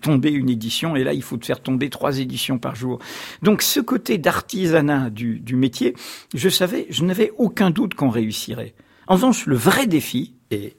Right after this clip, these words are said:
nouveau malentendu, parce que <laughs> les gens ne me voient pas comme ça, pour moi, c'était un défi d'entrepreneur. J'avais vu au Monde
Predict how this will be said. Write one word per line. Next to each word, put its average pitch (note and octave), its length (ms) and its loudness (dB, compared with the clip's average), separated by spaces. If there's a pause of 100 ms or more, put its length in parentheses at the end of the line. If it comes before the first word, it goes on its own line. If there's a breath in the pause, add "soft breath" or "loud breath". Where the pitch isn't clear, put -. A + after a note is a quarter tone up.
(420 soft breath)
nouveau F3 340 8
malentendu, C3+ 600 2
parce - 200 -6
que A#2 380 0
<laughs> - 100 -8
les C#3+ 220 2
gens D#3+ 160 4
ne C#3 60 6
me C#3 100 4
voient A#2+ 240 2
pas B2+ 120 2
comme A2 180 -6
ça, - 160 2
pour C4+ 180 -4
moi, E4 100 0
c'était C#3+ 240 -2
un B2+ 80 -2
défi A#2 320 -6
d'entrepreneur. A#2 720 -6 (920 loud breath)
J'avais E3+ 360 6
vu D#3 640 4
au C3 120 8
Monde D3+ 540 4